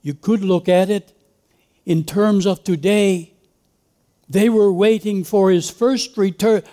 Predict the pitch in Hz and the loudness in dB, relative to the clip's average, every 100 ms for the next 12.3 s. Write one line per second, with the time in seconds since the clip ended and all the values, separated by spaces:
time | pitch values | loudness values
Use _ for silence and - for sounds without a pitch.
0 | _ 214 262 254 - 214 202 214 208 - | _ 0 2 0 -2 -2 0 0 -2 -6
1 | - - 180 175 226 254 190 185 170 165 | -20 -4 0 2 2 0 0 -2 0 0
2 | 190 180 170 - 170 165 170 151 - - | 0 0 -4 -4 -4 -2 -2 -4 -8 -16
3 | _ _ - - 170 170 139 - - - | _ _ -8 -2 -2 -2 -10 -12 -16 -16
4 | - _ _ _ _ _ _ _ _ _ | -20 _ _ _ _ _ _ _ _ _
5 | _ _ _ _ _ _ _ _ _ _ | _ _ _ _ _ _ _ _ _ _
6 | _ _ 185 180 262 247 277 277 269 254 | _ _ 0 2 2 2 2 2 0 0
7 | 226 262 262 247 254 - 208 202 185 233 | 2 2 2 2 0 -2 -4 -4 -2 -2
8 | 214 220 233 277 302 294 277 254 240 - | -2 2 2 4 2 0 -2 -6 -8 -8
9 | - 220 214 208 196 - - - 190 196 | -2 0 0 0 -2 -6 -12 -2 0 0
10 | - 208 202 180 - 208 220 226 208 202 | 0 0 0 -2 -2 0 2 0 0 0
11 | 190 180 165 196 202 196 180 170 185 175 | 0 0 0 0 0 0 -2 0 2 2
12 | 156 - | 0 -4